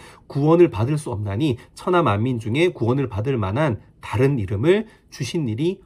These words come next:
없다"라고 이야기합니다. 그 이름이 무엇입니까? 바로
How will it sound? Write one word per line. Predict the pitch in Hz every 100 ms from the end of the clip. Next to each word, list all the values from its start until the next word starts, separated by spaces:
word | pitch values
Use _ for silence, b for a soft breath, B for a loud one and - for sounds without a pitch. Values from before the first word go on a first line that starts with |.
| _
없다"라고 | 101 117 - - 104 - - - 95 170 180
이야기합니다. | 101 92 110 104 113 - _ _ _ B B
그 | -
이름이 | 208 185 175
무엇입니까? | 117 110 117 107 92 127 196 - _ _ _
바로 | 104 110 180